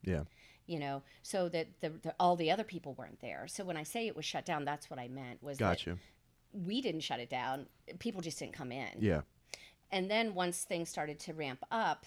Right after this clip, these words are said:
Speaker 2: then they didn't allow visitors to come in. They also did stop scheduled surgeries, um, that were not emergent. Because, again, we didn't know what was gonna happen. And as covid got here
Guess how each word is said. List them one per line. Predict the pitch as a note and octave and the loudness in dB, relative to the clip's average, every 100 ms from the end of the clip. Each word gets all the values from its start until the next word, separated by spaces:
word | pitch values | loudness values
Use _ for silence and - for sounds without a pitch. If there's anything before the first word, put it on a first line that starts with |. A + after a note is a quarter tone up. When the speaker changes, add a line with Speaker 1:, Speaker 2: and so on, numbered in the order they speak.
| D#3+ | -2
Speaker 2:
then | E3 D3+ C#3+ | 2 2 2
they | D3+ | 0
didn't | D3+ F3 D3 | 0 -2 -2
allow | C3+ B2+ | -2 -2
visitors | C#3+ C#3+ D#3+ D#3+ - | -4 -6 -6 -6 -6
to | F3+ | -10
come | - D#3+ D#3 | -8 -6 -4
in. | D3 D3 D3 - _ - - - _ D#3+ | -4 -4 -8 -12 _ -20 -20 -20 _ -2
They | D#3+ | 4
also | C#3+ D3+ D#3 D3 | 4 2 -2 -4
did | D#3 D3+ | -4 -4
stop | - - D#3 C3+ - | -6 -2 2 2 2
scheduled | - D3 C3+ D#3 D#3 | -2 -2 -2 -4 -8
surgeries, | - C3+ C#3 F3 G#3 A3 G#3 - - | -8 -6 -6 -6 -4 -4 -6 -10 -6
um, | D#3 C#3+ C#3+ | -4 -2 0
that | D3+ - | 0 0
were | D#3+ | -2
not | D#3 D3+ D3 C#3+ - - - | -2 -2 -2 -4 -6 -14 -8
emergent. | D3 A#2 - F2 - - - _ - _ | -6 -6 -8 -12 -12 -18 -20 _ -20 _
Because, | F3 F#3+ E3 | -6 -2 -2
again, | D#3 E3+ C#3 | -2 -2 -2
we | D#3 | -4
didn't | E3 D#3+ | -4 -4
know | D3 C#3+ | -4 -2
what | D3 | -4
was | D3 - | -8 -10
gonna | C3 | -10
happen. | D#3 B3 G3+ D3 | -6 -6 -2 -2
And | - D3+ - | -2 -4 2
as | F3+ G3+ F#3+ | 2 2 0
covid | - F3+ D#3+ C#3 - | -4 -4 -4 -6 -4
got | D#3 A3 | -4 -4
here | G3+ D#3 C#3+ | -4 -4 -4